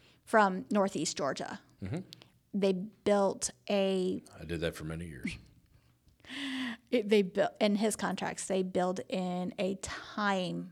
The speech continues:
Speaker 1: transportation time cost to get the
Speaker 2: Oh, of,
Speaker 1: traverse.
Speaker 2: of course.
Speaker 1: So, I mean,
Speaker 2: Absolutely.
Speaker 1: it's, it's a flat rate that they
Speaker 2: Mm-hmm.
Speaker 1: do, and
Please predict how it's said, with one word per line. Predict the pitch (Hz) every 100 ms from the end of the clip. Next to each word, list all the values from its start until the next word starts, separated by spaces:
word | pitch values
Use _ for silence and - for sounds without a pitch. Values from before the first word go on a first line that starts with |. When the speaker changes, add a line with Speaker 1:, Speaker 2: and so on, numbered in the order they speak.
| -
Speaker 1:
transportation | - 214 196 190 - 185 185 180
time | - 180 170 175 180 -
cost | - - 185 - -
to |
get | - -
the | - -
Speaker 2:
Oh, | 175
of, |
Speaker 1:
traverse. | 170 147
Speaker 2:
of | 143
course. | - - - - _ - -
Speaker 1:
So, | - 208
I | 190 185
mean, | 196
Speaker 2:
Absolutely. | - 233 175 156
Speaker 1:
it's, | - - -
it's | 202
a | 214
flat | - 208 -
rate | 190 247 185 185 - - - _ -
that | 196 180
they | 165 170
Speaker 2:
Mm-hmm. | 180 156 165 247
Speaker 1:
do, | - -
and | 196 185 185 185 180 185 - -